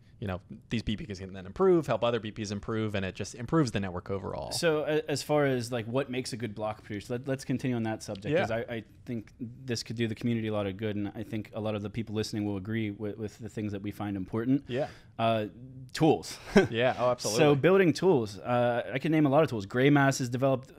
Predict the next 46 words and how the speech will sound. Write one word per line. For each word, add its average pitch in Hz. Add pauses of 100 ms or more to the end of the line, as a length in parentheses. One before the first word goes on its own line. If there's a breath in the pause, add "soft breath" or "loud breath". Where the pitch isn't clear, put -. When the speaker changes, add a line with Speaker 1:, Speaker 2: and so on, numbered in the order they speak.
Speaker 2:
the, 120
the 120
most 131 (200)
widely 123
used, 123
uh, 107
vote, 123
wallet. 127 (160)
Uh, 113
what's 127
it 147
actually 139
called? 113
The 107
Speaker 1:
It's 120
Speaker 2:
E-, 127
Speaker 1:
called 185
Speaker 2:
Graymass 123
Voter? 127
Speaker 1:
it's 170
called 160
eos 139
Voter. 113
Um, 107
I 117
know 139
that 131
they're 107
going 113
through 101
a -
rebrand 113
process 165
to -
actually 104
have 104
its 101
own 101
name 104
that 98
isn't 117
Speaker 2:
Mm-hmm. 120
Speaker 1:
just 104
Speaker 2:
'Cause 101
it -
Speaker 1:
voting. 123